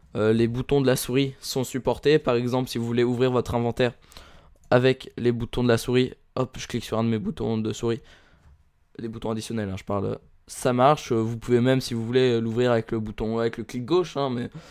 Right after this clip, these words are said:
même si c'est pas pratique du tout. Euh, mais c'est possible, donc, euh, donc c'est toujours ça. Je vais vous montrer vite fait mon script.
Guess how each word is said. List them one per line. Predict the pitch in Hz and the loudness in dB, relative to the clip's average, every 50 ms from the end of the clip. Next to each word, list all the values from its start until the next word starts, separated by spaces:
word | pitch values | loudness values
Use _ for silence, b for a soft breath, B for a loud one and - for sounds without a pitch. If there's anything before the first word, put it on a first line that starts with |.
| B B - | B B -6
même | - 104 | -6 -6
si | - - | -4 -4
c'est | - - 104 | -4 -4 0
pas | - 101 110 | 0 0 2
pratique | - - 110 - - 170 | 2 0 0 -2 -4 -6
du | 170 113 110 | -6 -4 -2
tout. | - 139 165 - _ _ B B B B B B B B B - - - _ _ _ | -2 -2 -4 -4 _ _ B B B B B B B B B -20 -20 -20 _ _ _
Euh, | 101 98 101 101 101 101 104 101 | -4 -2 -2 -2 -2 -2 -2 0
mais | 107 110 120 | 0 2 2
c'est | 123 - - 185 | 2 2 0 2
possible, | - 170 - - - 143 151 151 139 107 101 | 4 2 2 4 4 2 4 4 2 2 2
donc, | 104 104 101 - | 0 -2 -2 -4
euh, | 104 101 104 101 101 104 b b b _ _ _ | -4 -4 -4 -4 -6 -8 b b b _ _ _
donc | - 110 107 - | -8 -6 -4 -2
c'est | - 123 | -2 -2
toujours | - 147 135 131 113 - | -2 0 0 0 0 2
ça. | - 120 139 160 160 _ b b b b b b b b b b b - | 0 0 0 0 -4 _ b b b b b b b b b b b -4
Je | 110 131 | -2 0
vais | 131 | 2
vous | 147 165 | 2 4
montrer | 170 170 160 - 185 175 165 | 4 2 4 4 2 2 2
vite | 147 147 - | 2 0 4
fait | - 156 147 - - - _ _ _ - | 6 6 6 6 4 -4 _ _ _ -4
mon | - 127 127 | -2 -2 -2
script. | - - - 147 147 - - - - | -2 -2 -2 -2 -2 -2 -4 -14 -20